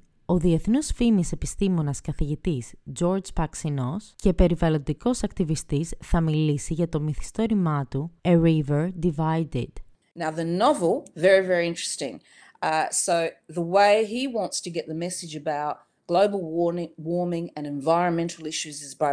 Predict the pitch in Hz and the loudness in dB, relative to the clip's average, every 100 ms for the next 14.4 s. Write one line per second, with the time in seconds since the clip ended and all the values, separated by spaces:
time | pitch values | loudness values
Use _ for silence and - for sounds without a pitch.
0 | 143 139 147 139 135 139 139 127 113 _ | 0 0 -2 -4 -4 -4 -6 -8 -18 _
1 | _ - _ - - 160 - - _ _ | _ -20 _ -4 4 4 4 -2 _ _
2 | _ _ 196 180 170 147 123 71 - - | _ _ -8 -4 -2 0 0 -2 -8 -16
3 | - - 156 147 165 160 147 135 135 135 | -20 -4 -2 0 -2 -2 -4 -2 -2 -2
4 | 127 - - - - 208 202 190 190 - | -4 -6 -8 -6 -2 0 0 -2 -4 0
5 | 196 180 175 180 - 180 160 - 175 165 | 2 2 0 -2 -2 -4 -4 -6 -6 -4
6 | 156 160 139 - 196 190 202 185 - 165 | -6 -6 -6 4 4 6 0 0 -2 -4
7 | 196 185 190 185 185 185 185 _ _ _ | -2 -2 2 4 4 2 0 _ _ _
8 | 185 185 - 196 180 180 175 185 190 175 | 0 0 -2 0 2 0 -2 -2 -4 -2
9 | - 185 - - 185 175 165 139 120 160 | -2 -2 -2 -2 -2 -2 -2 -4 0 2
10 | 165 190 262 349 349 - - _ _ _ | 4 4 2 2 0 -4 -8 _ _ _
11 | - - 190 202 - - 175 180 - - | -12 -2 -2 -2 -4 -2 -2 -2 -4 -8
12 | 156 175 208 226 180 170 - _ - 156 | 2 2 2 -2 -2 -4 -10 _ -10 -8
13 | - 180 156 170 196 226 131 160 175 185 | -8 -8 -8 -4 -2 -2 0 4 6 4
14 | 196 185 185 185 | 0 -2 0 2